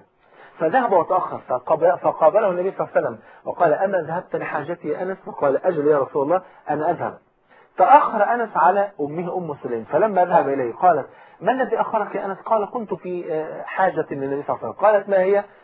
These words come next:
قال: "إنها سر." قالت: "أجل، لا تخبر أحدًا بسر رسول الله صلى الله عليه وسلم." تعال نشوف قصر مين تاني كان موجود في الكوكب ده، قصر عبد الله بن مسعود. عبد الله بن مسعود الحديث رواه أحمد بسند صحيح إن النبي هو أبو بكر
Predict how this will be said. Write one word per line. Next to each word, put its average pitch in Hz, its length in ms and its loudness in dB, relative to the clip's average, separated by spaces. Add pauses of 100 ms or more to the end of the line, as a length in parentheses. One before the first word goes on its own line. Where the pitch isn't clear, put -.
قال: 120 220 0
"إنها 127 460 -8
سر." 160 280 -4
قالت: 147 360 -2
"أجل، 190 320 -8 (340)
لا 180 340 -6
تخبر 139 520 -6
أحدًا 143 480 -6
بسر 165 280 -4 (120)
رسول 139 300 -4
الله 151 300 2 (300)
صلى 147 180 4
الله 143 300 4
عليه 131 200 4
وسلم." 110 400 -4 (220)
تعال 233 240 0
نشوف 254 220 -6
قصر 226 300 -2
مين 220 220 -4
تاني 233 180 4
كان 202 180 0
موجود 196 240 2
في - 120 -2
الكوكب 185 400 0
ده، 208 140 2 (240)
قصر 208 320 2
عبد 147 220 2
الله 170 140 0
بن 151 140 -6
مسعود. 151 400 -2
عبد 160 160 2
الله 226 120 6
بن 220 120 4
مسعود 220 220 0
الحديث 190 380 0
رواه 180 160 2
أحمد 160 320 -2 (260)
بسند 160 520 0
صحيح 156 400 -2
إن 185 160 0
النبي 185 420 2
هو 202 240 6
أبو 180 220 4
بكر 175 300 0